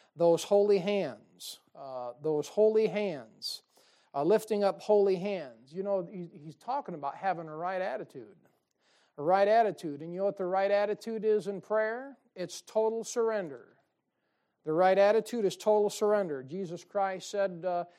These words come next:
in the garden, "Not my will, but thy will be done." And that's what Christ said.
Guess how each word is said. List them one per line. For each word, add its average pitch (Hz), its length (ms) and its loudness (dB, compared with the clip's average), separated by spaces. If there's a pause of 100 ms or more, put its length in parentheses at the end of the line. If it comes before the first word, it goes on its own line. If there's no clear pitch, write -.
(180)
in 196 120 -2
the 180 60 -2
garden, 185 400 0
"Not 196 240 2
my 190 200 6
will, 202 420 4
but 170 280 -4
thy 185 340 4
will 196 260 2
be 190 140 -4
done." 175 340 -2 (480)
And 147 160 -8
that's 165 200 0
what 165 120 -10
Christ 247 360 0
said. 120 240 -8